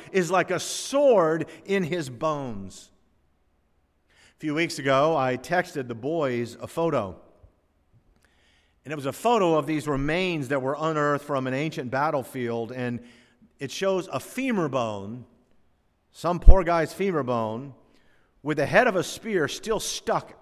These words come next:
in, all the way in the bone. It was, it was like this.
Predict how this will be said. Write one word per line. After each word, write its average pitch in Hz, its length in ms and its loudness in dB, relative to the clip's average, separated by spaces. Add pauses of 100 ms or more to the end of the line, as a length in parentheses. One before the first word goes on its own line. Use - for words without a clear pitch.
in, 196 100 -6
all 196 260 -2
the 226 60 -2
way 202 140 0
in 180 100 -8
the 165 80 -8
bone. 151 240 -10 (840)
It - 0 -
was, 123 160 -20
it 151 80 -14
was 127 100 -12
like 117 220 -8
this. - 420 -12